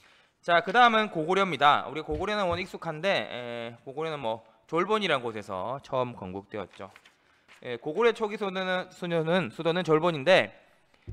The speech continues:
지금 추정하는 거는 해발 사-, 팔백이십 미터, 엄청 높죠. 여기에, 어, 산 정상이 평탄한 지역이 있습니다. 거기 보면 이 초기 도성인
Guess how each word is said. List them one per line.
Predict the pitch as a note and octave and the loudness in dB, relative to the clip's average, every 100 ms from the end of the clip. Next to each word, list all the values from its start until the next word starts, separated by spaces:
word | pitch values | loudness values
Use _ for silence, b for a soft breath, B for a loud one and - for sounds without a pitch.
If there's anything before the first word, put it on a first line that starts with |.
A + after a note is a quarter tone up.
| - - | -16 -10
지금 | F3+ A3+ A3+ | -4 -4 -4
추정하는 | C4+ C4 A#3 G#3+ | 0 4 4 4
거는 | G3+ F#3+ F#3+ F#3 - | 2 2 0 -2 0
해발 | G3+ G#3+ | 4 4
사-, | G3+ - | 4 -6
팔백이십 | - A3+ A#3 D3+ D#3+ | -4 -2 -2 -6 -8
미터, | E3 - F#2+ _ | -10 -12 -14 _
엄청 | B2 C#3 | -16 -12
높죠. | E3+ - G#2 G2+ | -12 -10 -8 -8
여기에, | A#2+ C#3 G#3 C4+ b b b b _ _ | -8 -6 -6 -8 b b b b _ _
어, | F#2+ F2 - _ _ | -20 -20 -20 _ _
산 | - G#3 | -6 -4
정상이 | F3 D3 D#3+ | -6 -6 -8
평탄한 | - B3+ A3+ F3+ D#3 | -10 -10 -6 -4 -4
지역이 | - C#3+ | -4 -6
있습니다. | A2 G2+ G2+ - _ - | -8 -12 -16 -18 _ -14
거기 | D#3 D3+ | -10 -8
보면 | A#2 A#2 A#2+ b b b b - | -6 -8 -10 b b b b -20
이 | A2 | -14
초기 | - F#3 F#3+ | -10 -8 -6
도성인 | D#3+ C#3+ E3 C4+ | -6 -6 -8 -10